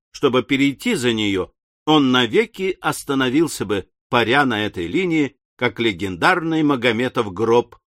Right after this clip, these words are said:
между зенитом и надиром. Таково было положение, возможные последствия которого Барбикен подробно объяснил своим спутникам, чрезвычайно заинтересовав их.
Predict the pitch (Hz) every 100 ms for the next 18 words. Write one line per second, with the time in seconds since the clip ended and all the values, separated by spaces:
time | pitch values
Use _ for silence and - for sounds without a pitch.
0 | - 120 120 90 98 82 87 107 175 156
1 | 135 - _ - 110 95 82 87 69 71
2 | _ _ _ _ _ _ _ _ 180 -
3 | 160 151 240 226 226 220 196 170 143 165
4 | 170 190 202 - - 104 98 127 160 151
5 | 143 139 - 120 123 - 151 165 170 -
6 | 170 156 147 127 135 139 147 165 160 143
7 | 104 113 180 180 175 135 143 127 147 165
8 | - 139 113 104 - 196 - 104 - 90
9 | - _ _ - 139 127 143 - 147 185
10 | 190 180 160 143 151 143 143 131 - 123
11 | 101 85 - - - _